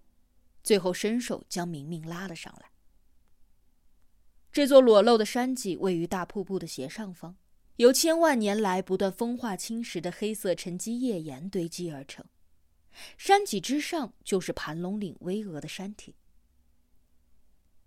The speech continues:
江大林费力地爬到了一处高耸的岩石上，左手搭着凉棚，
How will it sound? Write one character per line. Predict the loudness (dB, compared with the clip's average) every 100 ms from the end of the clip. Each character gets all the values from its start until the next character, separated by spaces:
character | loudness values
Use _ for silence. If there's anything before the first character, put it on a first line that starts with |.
| _ _ -4
江 | 2 6
大 | 6
林 | 6 4
费 | 8 8
力 | 8 2
地 |
爬 | 0 0 0
到 | 0
了 |
一 | 0
处 | -4 -4
高 | -2 -2
耸 | -4 -8
的 | -8
岩 | -8 -10
石 | -10 -12
上， | -12 -14 _ _ _ _ _ _ _ -20 -14
左 | 0 2
手 | 4 2
搭 | 0 -2
着 | -4
凉 | -6 -8
棚， | -12 -14 -20